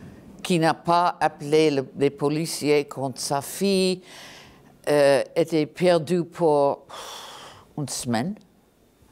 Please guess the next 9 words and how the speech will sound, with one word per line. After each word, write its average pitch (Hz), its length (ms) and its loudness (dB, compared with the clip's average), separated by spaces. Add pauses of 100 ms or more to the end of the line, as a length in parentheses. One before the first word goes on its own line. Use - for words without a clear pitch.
(280)
Quelle 170 200 0
mère 175 300 -2
fait 127 200 -12
cela ? 110 400 -8 (720)
Quelle 202 160 0
est 240 100 6
la 202 100 0
question ? - 640 -4 (580)
<laughs> - 100 -4